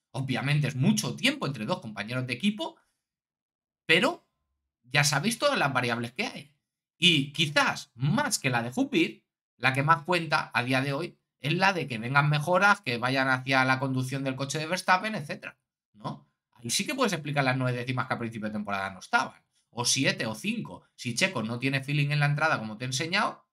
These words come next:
eso es porque Verstappen, cuando mete el coche co-, co-, co-, co-, como una cabra, Verstappen está acostumbrado a conseguir el feeling. Lambia se hace piqui, piqui, piqui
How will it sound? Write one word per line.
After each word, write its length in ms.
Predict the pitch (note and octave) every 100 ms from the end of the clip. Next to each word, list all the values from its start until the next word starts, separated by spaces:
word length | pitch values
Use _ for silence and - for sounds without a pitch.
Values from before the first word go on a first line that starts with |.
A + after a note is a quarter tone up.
| _ -
eso 200 | A#2 F3+
es 60 |
porque 500 | F#3 D3+ C3+ C3 - _
Verstappen, 680 | A#2 C#3 D#3 C#3+ F3+ A3 -
cuando 260 | - C#3+ C3+
mete 200 | D3 D#3+
el 120 | D3+
coche 260 | F3+ F3 D3
co-, 220 | C3 B2+
co-, 160 | C3+
co-, 160 | B2+ C3
co-, 180 | C#3+ C#3
como 220 | C#3+ C#3+
una 300 | D#3+ F3 E3
cabra, 580 | F3+ F#3+ G#3 A3 B3+ _ _ _ _ _ _ _
Verstappen 480 | D#3 D#3 E3+ G#3+ G#3+
está 180 | - F#3+
acostumbrado 560 | G#3 G#3+ G#3+ F3+ C#4+
a 120 | C4+ F3+
conseguir 400 | F3+ E3+ D#3+ D3
el 100 | C3
feeling. 460 | C#3 A2+ G2 F2 _ _ _ _ _ _ _
Lambia 400 | C3+ D3 D3 C3
se 320 | - B2+ A#2+
hace 460 | B2 C3 B2 G#2+ -
piqui, 220 | C#3 C#3
piqui, 240 | C#3 D3
piqui 320 | E3 B3 E4